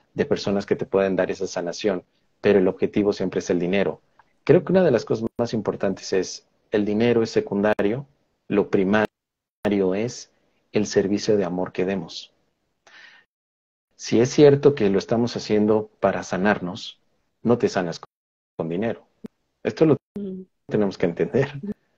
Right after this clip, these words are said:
Speaker 1: Nadie se va a sanar con dinero. Jamás. La sanación viene de otra parte, pero no puede venir del dinero.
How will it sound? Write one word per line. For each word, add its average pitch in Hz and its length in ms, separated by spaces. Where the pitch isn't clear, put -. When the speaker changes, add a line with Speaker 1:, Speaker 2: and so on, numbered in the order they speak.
Speaker 1:
Nadie 151 300
se 113 140
va 110 100
a - 20
sanar 104 320
con 92 160
dinero. 85 400
Jamás. 110 640
La 104 120
sanación 104 540
viene 123 180
de 113 80
otra - 240
parte, 131 260
pero 98 160
no 104 140
puede 120 220
venir 104 260
del 101 220
dinero. 95 480